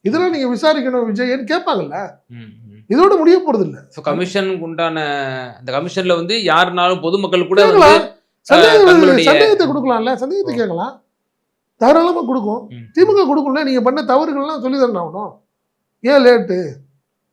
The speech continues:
Speaker 1: இன்னும் கிட்டத்தட்ட உங்க நிர்வாகிகளை தொடர்ந்து காவல்துறையிலேருந்து அதிகாரிகள், இந்தந்த அதிகாரிகள் இந்தந்த நம்பர்ல இந்தந்த டைம்ல பேசியிருக்காங்க.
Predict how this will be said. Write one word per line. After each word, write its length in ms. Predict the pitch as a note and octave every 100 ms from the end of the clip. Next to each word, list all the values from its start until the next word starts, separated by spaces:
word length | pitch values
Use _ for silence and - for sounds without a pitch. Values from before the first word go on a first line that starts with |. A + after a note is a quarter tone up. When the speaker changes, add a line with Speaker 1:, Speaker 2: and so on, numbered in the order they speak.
| _ _ _
Speaker 1:
இன்னும் 240 | G3+ C4+ B3
கிட்டத்தட்ட 440 | C4+ C4 C#4 C#4+
உங்க 180 | C4 C4+
நிர்வாகிகளை 520 | B3 C#4+ D4 C4+ B3
தொடர்ந்து 540 | - G#3+ D4 D4+ E4+ D4
காவல்துறையிலேருந்து 880 | A3 C4 D4 A#3+ B3 A#3+ A#3 B3
அதிகாரிகள், 560 | C#4+ A3 C4 B3 B3 A#3
இந்தந்த 240 | A#3 A3+
அதிகாரிகள் 640 | G#3 A3+ B3 A3+ B3+ - _ _ _ -
இந்தந்த 340 | B3 D4+ C4
நம்பர்ல 460 | A#3 A3 C4 A#3 B3+ - _ _ _ _
இந்தந்த 320 | A3+ F#4 G4 C4+
டைம்ல 340 | B3 D4 C#4
பேசியிருக்காங்க. 720 | A3 B3+ B3 G#3+ F#3 E3+ F3+